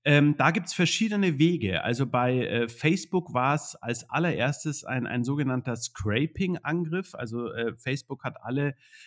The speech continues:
Daten, auf die man zugreifen kann, wenn man selbst Facebook-Mitglied ist,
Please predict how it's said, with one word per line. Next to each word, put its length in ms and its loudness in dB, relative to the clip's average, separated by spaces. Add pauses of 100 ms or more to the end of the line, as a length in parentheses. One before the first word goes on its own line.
(120)
Daten, 480 2
auf 320 -2
die 140 -2
man 260 4
zugreifen 540 -4
kann, 240 0
wenn 100 0
man 160 2
selbst 380 -2
Facebook-Mitglied 920 0
ist, 380 -2